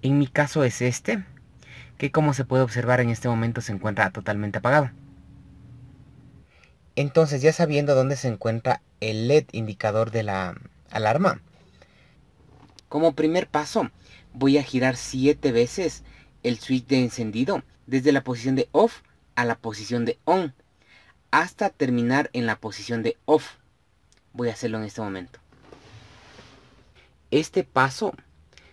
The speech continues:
se tiene que hacer máximo en siete segundos.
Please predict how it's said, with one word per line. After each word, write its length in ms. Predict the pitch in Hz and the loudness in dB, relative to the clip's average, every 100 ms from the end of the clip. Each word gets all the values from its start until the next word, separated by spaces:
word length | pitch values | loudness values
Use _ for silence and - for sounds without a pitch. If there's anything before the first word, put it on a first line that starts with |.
| _ | _
se 120 | - | -10
tiene 220 | 123 135 131 | -2 0 0
que 120 | 117 | -2
hacer 220 | - 123 | -2 0
máximo 640 | 120 139 - 185 185 - - | 0 -2 -2 -2 -2 -4 -6
en 160 | 113 | -8
siete 280 | - 117 - | -6 -8 -6
segundos. 640 | - 120 143 143 - - | -6 -2 -2 -4 -8 -16